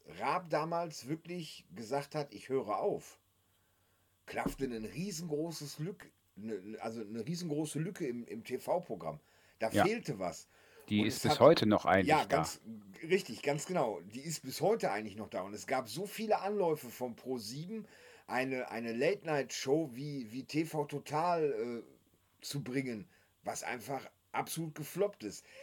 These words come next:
Speaker 2: Das
Speaker 1: Die
Speaker 2: ist übrigens
Speaker 1: einzigen
Speaker 2: das Problem, glaub ich, warum auch T V Total nachher nicht mehr so gut war, weil's eine Late-Night-Show war, wie
Speaker 1: Mhm.
Speaker 2: jede andere auch.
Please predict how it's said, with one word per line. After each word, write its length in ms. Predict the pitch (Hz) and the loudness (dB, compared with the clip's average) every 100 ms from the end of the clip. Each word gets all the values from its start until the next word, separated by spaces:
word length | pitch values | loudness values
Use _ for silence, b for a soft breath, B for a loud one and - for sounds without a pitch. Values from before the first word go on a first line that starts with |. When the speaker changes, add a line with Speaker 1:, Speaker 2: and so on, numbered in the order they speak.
| B | B
Speaker 2:
Das 160 | 113 113 | 8 10
Speaker 1:
Die 40 | |
Speaker 2:
ist 100 | 139 | 8
übrigens 320 | 185 139 143 | 8 10 10
Speaker 1:
einzigen 60 | 117 | 10
Speaker 2:
das 340 | 131 - - | 8 8 -2
Problem, 600 | - - 127 117 127 165 | -8 2 2 10 12 12
glaub 300 | 120 107 104 | 12 12 12
ich, 160 | 113 - | 8 6
warum 320 | 117 110 117 | 6 8 6
auch 180 | - 104 | 6 2
T 180 | - 113 | 4 4
V 160 | - | 6
Total 440 | 110 107 101 113 117 | 4 2 8 10 12
nachher 420 | 113 - 117 117 | 10 10 10 12
nicht 200 | 113 - | 8 4
mehr 100 | 113 | 2
so 100 | 95 | 2
gut 320 | 104 135 - | 2 0 6
war, 220 | 98 110 B B B B - | 12 12 B B B B 6
weil's 300 | 101 104 - | 8 8 4
eine 160 | 82 | 4
Late-Night-Show 840 | 95 123 - 117 110 - 113 113 | 8 8 8 4 4 4 4 4
war, 180 | 107 107 135 | 8 6 6
wie 80 | |
Speaker 1:
Mhm. 40 | 160 | 2
Speaker 2:
jede 280 | 113 110 - | 2 4 4
andere 400 | 101 101 85 82 | 4 4 6 10
auch. 340 | 131 170 - | 10 10 4